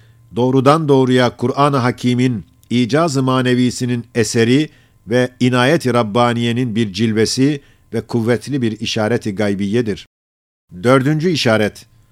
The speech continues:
Elli altmış risaleler,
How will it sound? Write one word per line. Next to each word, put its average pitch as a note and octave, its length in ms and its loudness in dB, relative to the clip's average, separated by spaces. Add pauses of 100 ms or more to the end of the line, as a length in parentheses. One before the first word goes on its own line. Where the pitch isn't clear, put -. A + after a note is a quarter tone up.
(680)
Elli E3+ 280 2
altmış E3+ 500 -4
risaleler, B2 720 0